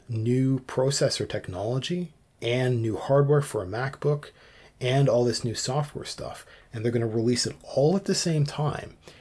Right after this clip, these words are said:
And it's gonna create a product that will be superior to their earlier classes of desktop in a laptop form that has a battery life that is better than a current phone. It will be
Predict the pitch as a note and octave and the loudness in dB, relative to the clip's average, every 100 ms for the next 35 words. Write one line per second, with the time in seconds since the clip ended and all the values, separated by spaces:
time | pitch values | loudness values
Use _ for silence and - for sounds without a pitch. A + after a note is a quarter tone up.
0 | - A2 A#2 - B2+ A#2+ - B2+ B2 B2 | -14 -4 -4 0 -2 -2 0 2 4 2
1 | A#2 - - B2+ D#3 F3+ - - A#2 A#2 | -4 -6 -6 -2 2 2 0 -6 -4 -2
2 | A#2 A2 G#2+ - A#2+ - D#3 F3 F3 E3+ | -2 -2 -4 -2 -4 -4 -2 2 2 2
3 | C#3 - C#3+ C#3 C#3 B2+ - A#2 A#2 A#2+ | -2 0 4 6 6 2 0 -4 -4 -6
4 | G#2 F2+ - - - D3 F3+ - - - | -8 -4 -4 -4 -2 0 -2 -4 -18 -20
5 | - B2 G2 G#2+ A#2+ - - C#3+ C#3+ - | -6 -4 -2 0 -2 -2 0 0 -2 -2
6 | B2 C3+ E3 E3 - - - A2 - A#2 | 0 0 -2 -4 -14 -20 -8 -4 -2 -2
7 | A2 G#2 - _ _ - G#2 A2+ A#2+ D#3 | -2 -4 -8 _ _ -8 -4 -2 0 4
8 | D3+ A2+ A2+ A2 - - _ G#2+ G#2+ F#2+ | 4 4 0 -2 -6 -14 _ -4 -4 -4
9 | F#2+ G#2+ A#2+ A2 G#2 - - G2+ - - | -2 2 2 2 -2 -6 -6 -8 -6 -8
10 | - G2 - - _ _ _ _ _ - | -6 -6 -6 -14 _ _ _ _ _ -20
11 | - C3+ B2+ A#2+ A#2 A2 | -2 0 2 0 -2 -4